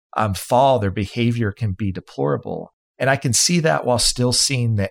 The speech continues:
essence and value of their humanity and wishing them help, wishing them the best, wishing that they are able to sort of make those changes in my life. And behaviorally, I can do all of that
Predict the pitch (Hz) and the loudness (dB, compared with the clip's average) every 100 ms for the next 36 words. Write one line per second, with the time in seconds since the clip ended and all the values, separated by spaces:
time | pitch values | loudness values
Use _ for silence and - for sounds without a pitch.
0 | - 107 - 110 - 95 87 90 95 95 | -2 -2 0 -2 -2 -4 -4 -2 0 0
1 | 95 82 90 - 95 87 95 98 82 82 | -4 -6 -10 -12 -12 -6 -6 -6 -8 -16
2 | _ _ _ - 110 101 127 - 139 117 | _ _ _ -4 -2 0 2 0 0 -2
3 | 104 92 87 - - 87 - _ _ - | -2 -2 -6 -6 -6 -6 -6 _ _ -6
4 | 104 - 101 101 101 98 98 _ - 80 | -2 -2 -2 -2 -2 -4 -6 _ -14 -8
5 | 87 85 - - 95 98 117 95 90 98 | -8 -6 -8 -8 -4 -4 -2 -4 -4 -6
6 | - 95 90 87 87 90 - - - 104 | -6 -6 -6 -6 -8 -10 -12 -10 -6 -6
7 | 85 92 90 92 - _ _ 104 90 - | -8 -6 -6 -6 -12 _ _ -6 -6 -2
8 | 107 117 101 90 92 87 87 85 82 - | -2 -2 -4 -4 -4 -4 -4 -4 -6 -14
9 | _ _ _ 139 127 - 143 117 180 185 | _ _ _ -2 -2 0 0 2 2 2
10 | 131 110 101 87 92 _ _ _ 143 151 | 0 2 0 -2 -6 _ _ _ -2 0
11 | 147 123 139 123 143 170 110 101 95 | -2 0 -2 2 2 2 2 2 0